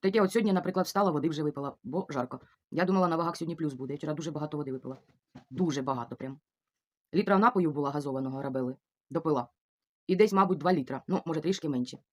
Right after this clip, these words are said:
Ще й води випила. Так, початкова моя вага. Ось вона. І вага, яка на сьогодні від вчорашнього дня в мене не змінилася. Так що вона отака. Хоч сьогодні і яке? Десяте. Я вже худну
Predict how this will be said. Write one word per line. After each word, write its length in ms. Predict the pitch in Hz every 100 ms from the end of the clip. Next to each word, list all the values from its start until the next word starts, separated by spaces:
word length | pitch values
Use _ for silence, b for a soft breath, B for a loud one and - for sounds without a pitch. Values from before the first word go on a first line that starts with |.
| _
Ще 140 | - 190
й 40 |
води 180 | 185 139
випила. 320 | 127 127 127 _ _ _ _ _ _ _ _ - _ _ _
Так, 240 | 165 127 _ _ _ _ _ -
початкова 400 | 185 202 175 160
моя 260 | 160 143 _
вага. 360 | 139 156 185 302 _ _ _ -
Ось 220 | 208 196
вона. 260 | 190 190 190 _ _ _ _ _ _ _ _ -
І 180 | 240 254
вага, 240 | 185 180
яка 320 | 190 170 165 151
на 120 | 151
сьогодні 440 | 165 196 190 180 _ _ _ 160
від 140 | 190
вчорашнього 420 | 180 175 165 151
дня 160 | 143 220
в 40 |
мене 160 | 202 185
не 180 | 143 185
змінилася. 500 | 170 127 120 123 -
Так 160 | 165
що 100 | -
вона 160 | 135 214
отака. 300 | 247 - - _ _ -
Хоч 160 | 147 -
сьогодні 260 | 175 160
і 120 | 156
яке? 240 | 147 - 127
Десяте. 460 | 135 165 131 131 139 _ _ _
Я 120 | 160 208
вже 120 | 190
худну 300 | 247 170